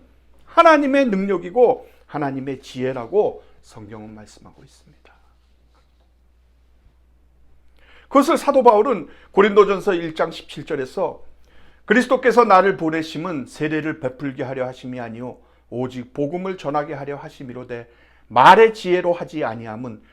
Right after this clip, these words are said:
그리스도의 십자가가 헛되지 않게 하려 함이라"라고 말씀을 합니다. 무슨 말씀입니까?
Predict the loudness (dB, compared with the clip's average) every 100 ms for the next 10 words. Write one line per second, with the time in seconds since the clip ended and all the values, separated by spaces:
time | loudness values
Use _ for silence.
0 | _ _ -16 -14 -14 -10 -10 -10 -14 -10
1 | -6 -4 -4 -4 -6 _ _ -14 -10 -10
2 | -10 -8 -8 -8 -10 -10 -10 -10 _ _
3 | -12 -8 -8 -12 -20 -18 -10 -4 -4 -4
4 | -8 -6 -6 -8 _ _ -20 -20 -18 -20
5 | -20 -20 -20 _ _ -20 -20 -20 -20 _
6 | _ _ _ _ _ _ _ _ _ -16
7 | -12 -12 -14 -20 -20 -20 _ _